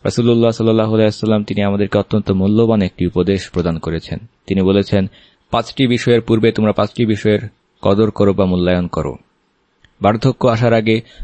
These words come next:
যৌবনকে মূল্যায়ন করো, অসুস্থতা আসার আগে সুস্থতাকে মূল্যায়ন করো, দারিদ্র্য আসার আগে প্রাচুর্যকে মূল্যায়ন করো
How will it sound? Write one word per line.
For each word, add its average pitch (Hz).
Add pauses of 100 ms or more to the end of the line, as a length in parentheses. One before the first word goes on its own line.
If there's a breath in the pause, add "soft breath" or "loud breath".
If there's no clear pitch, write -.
(120)
যৌবনকে 110
মূল্যায়ন 104
করো, 101 (500 soft breath)
অসুস্থতা 120
আসার 101
আগে 98 (240)
সুস্থতাকে 135
মূল্যায়ন 98
করো, 92 (400 soft breath)
দারিদ্র্য 120
আসার 101
আগে 95 (300)
প্রাচুর্যকে 110
মূল্যায়ন 92
করো 78